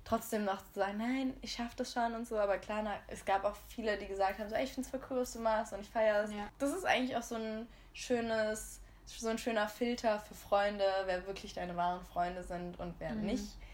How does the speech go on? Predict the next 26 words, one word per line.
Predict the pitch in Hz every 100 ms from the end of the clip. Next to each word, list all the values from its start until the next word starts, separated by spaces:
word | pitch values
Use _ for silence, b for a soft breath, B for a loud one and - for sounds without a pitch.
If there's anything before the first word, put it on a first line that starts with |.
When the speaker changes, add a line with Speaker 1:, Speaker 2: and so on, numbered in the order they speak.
| - -
Speaker 1:
Das | 196
wird | 214 208
man | 202
spätestens | 202 226 220 220 - 202
nach | 190 196
der | 196
Schule | - 226 226 233 226 226
merken, | 226 226 226 220 226 226 226 226
für | -
welchen | 196 190 -
Weg | 196 196
man | 226 214
sich | -
entscheidet | 214 226 208 214
und | 190 190
wer | 185 185
einen | 185
dabei | 185 180 190
supportet | 196 - 202 220 208
und | 185 185
wer | 180
nicht. | 190 247 - - B
Und | 214
ich | -
hatte | 269 302 240
auch | 247